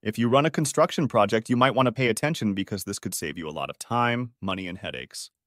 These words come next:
Here are seven construction site inspection and audit mistakes you absolutely need to avoid. Mistake one,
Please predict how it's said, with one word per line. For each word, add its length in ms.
Here 240
are 80
seven 320
construction 480
site 240
inspection 500
and 180
audit 280
mistakes 420
you 220
absolutely 560
need 160
to 120
avoid. 440
Mistake 400
one, 340